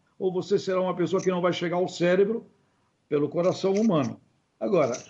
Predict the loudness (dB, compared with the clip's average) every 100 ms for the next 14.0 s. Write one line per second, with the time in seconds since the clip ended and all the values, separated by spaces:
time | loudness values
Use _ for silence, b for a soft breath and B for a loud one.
0 | _ -4 0 2 4 4 2 0 -6 -6
1 | -4 -4 -4 -4 -4 -4 -2 -2 -4 -6
2 | -4 -4 0 0 0 -2 -2 -6 -2 -2
3 | -2 -6 b b b -4 -2 0 4 4
4 | 4 0 -16 b b -12 -4 -2 0 2
5 | 0 -2 -10 -6 -4 -2 -2 -2 -10 B
6 | B -2 2 2 0 -6 -6 -8 -8 -8
7 | -6 -4 -6 -6 -8 -4 -6 -8 b b
8 | -8 0 2 2 0 -4 -6 -6 -6 -8
9 | -4 -2 -2 -6 -2 0 0 -2 -4 -6
10 | -4 -4 -2 -4 -4 B B -4 -2 0
11 | -2 -2 0 -2 -4 -2 2 0 0 -8
12 | -2 0 2 0 -2 -2 0 0 -2 -12
13 | _ _ _ _ -6 -2 0 0 -2